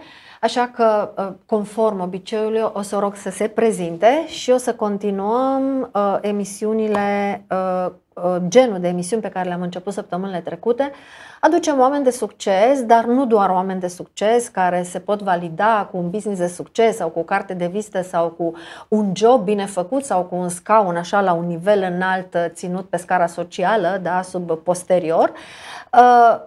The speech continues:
ne interesează să validăm aceste, aceste poziții cu oameni reali, cu oameni care au o vibrație anume, oameni care au făcut o diferență sau oameni care au pus România pe hartă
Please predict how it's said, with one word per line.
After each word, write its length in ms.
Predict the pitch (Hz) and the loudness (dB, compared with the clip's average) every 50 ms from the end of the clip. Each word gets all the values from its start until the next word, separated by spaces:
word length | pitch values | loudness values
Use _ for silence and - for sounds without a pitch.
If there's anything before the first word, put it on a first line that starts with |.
| - _ _ _ _ _ _ - | -16 _ _ _ _ _ _ -2
ne 200 | 233 240 247 247 | 2 2 4 4
interesează 840 | 247 240 247 240 240 247 240 - 294 302 311 302 277 294 285 277 269 | 2 2 2 2 2 2 0 2 2 2 2 2 2 2 2 2 2
să 440 | 277 - - - - 240 226 226 220 202 185 180 185 | 0 -4 -12 -6 0 2 2 2 2 0 -2 0 2
validăm 640 | 220 214 214 208 202 202 185 190 247 262 269 233 | 2 4 4 2 0 -2 0 0 2 2 2 0
aceste, 840 | 190 180 180 - 208 208 202 - - - 202 190 190 185 185 180 175 - | -2 -4 -4 -4 -6 -6 -6 -6 -8 -6 -4 -2 -2 -2 -2 -2 -2 -2
aceste 400 | 185 185 180 233 226 226 - 214 | -2 -2 -2 -2 -2 -2 -2 -4
poziții 680 | 220 - 190 185 175 185 208 214 - - 262 262 262 - | -2 -2 -4 -4 -4 -4 -8 -8 -4 -2 -2 -2 -2 -2
cu 80 | - 233 214 208 | -2 -2 0 2
oameni 420 | 226 247 254 247 226 202 190 185 | 2 2 2 0 0 -2 -2 -2
reali, 460 | 165 165 160 165 185 220 247 269 262 262 | -4 -4 -2 -2 0 2 2 0 0 0
cu 40 | 208 | -2
oameni 360 | 202 214 226 233 226 220 208 | 0 0 0 0 -2 -4 -4
care 240 | 214 196 190 190 202 | -4 -4 -4 -2 0
au 140 | 208 233 226 | 2 2 2
o 60 | 214 | 2
vibrație 600 | 190 185 185 180 185 190 208 220 214 - - 170 | 0 -4 -6 -2 0 0 2 0 0 -2 -4 -4
anume, 520 | 156 160 170 202 240 254 247 233 233 226 - | -4 -4 -6 -6 -4 -2 -2 -4 -4 -6 -6
oameni 440 | 208 202 208 220 240 240 233 226 226 | -4 -2 0 0 0 0 -2 -2 -4
care 220 | 226 208 202 202 | -4 -4 -2 -2
au 60 | 196 | -4
făcut 320 | 196 196 202 - - 240 254 | -4 -6 -8 -10 -6 -2 -2
o 80 | 226 | -2
diferență 640 | 196 190 185 - - 190 180 175 185 208 226 - 226 214 | -2 -4 -8 -8 -6 -6 -4 -4 -4 -4 -4 -4 -4 -4
sau 200 | - 202 180 185 | -2 -2 -2 -2
oameni 300 | 190 208 226 226 220 220 | -2 -2 -2 -2 -4 -4
care 160 | 202 190 190 | -4 -4 -6
au 60 | 185 | -6
pus 180 | 190 - 240 240 | -6 -6 -8 -6
România 420 | 226 208 190 185 196 208 202 190 | -6 -6 -6 -6 -8 -8 -10 -10
pe 140 | - 180 175 - | -10 -10 -8 -4
hartă 380 | 220 214 202 202 - 185 202 | -4 -4 -4 -4 -6 -8 -8